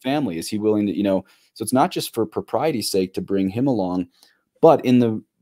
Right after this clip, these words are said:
in the case, and I don't even do spiritual direction anymore, but when, when I had to do spiritual direction between, say, man and woman at different times, the goal really even then should be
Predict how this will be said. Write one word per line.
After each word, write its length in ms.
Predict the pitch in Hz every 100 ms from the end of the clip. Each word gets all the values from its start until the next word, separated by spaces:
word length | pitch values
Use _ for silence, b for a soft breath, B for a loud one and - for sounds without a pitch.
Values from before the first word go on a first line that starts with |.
| _
in 120 | 123
the 60 | 117
case, 640 | - 185 180 - - - -
and 120 | 110 120
I 60 |
don't 120 | 131
even 160 | 110 98
do 80 | 92
spiritual 340 | - 107 104
direction 240 | 92 - 90
anymore, 180 | 87 87
but 180 | 90
when, 360 | 104 107 101 98 _
when 380 | 78 95 113 131
I 240 | 104 78
had 200 | 82 98
to 60 | 92
do 80 | 92
spiritual 280 | - 95 92
direction 280 | 95 92 90
between, 540 | 90 - 95 92 90 _ _ _ _ -
say, 160 | 104
man 280 | 98 98 98
and 120 | 92
woman 240 | 95 98 92
at 100 | 82
different 320 | 95 87 87
times, 640 | - 107 92 78 82 - _ _ _ _ _
the 80 | -
goal 460 | 95 110 165 175 107
really 240 | 107 107
even 280 | 101 95 92
then 220 | 98 110
should 260 | 98 - 104
be 420 | 95 90 90 90